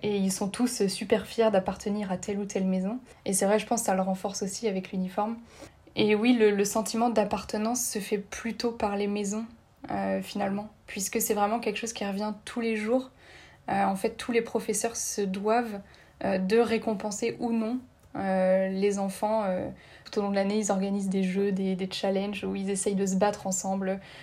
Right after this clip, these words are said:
Par exemple, ça peut être sportif ou, euh, musical, euh, fabriquer des trucs, euh, enfin voilà.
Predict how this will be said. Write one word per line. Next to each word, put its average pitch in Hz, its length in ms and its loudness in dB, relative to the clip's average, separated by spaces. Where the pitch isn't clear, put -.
Par 190 100 2
exemple, 196 220 0
ça 214 80 0
peut 202 140 -2
être 190 80 -2
sportif 220 840 -4
ou, 202 140 0
euh, 196 160 0
musical, 208 1120 -2
euh, 185 100 6
fabriquer 196 460 2
des 185 100 0
trucs, 226 640 -2
euh, 190 160 6
enfin 196 140 2
voilà. 185 220 6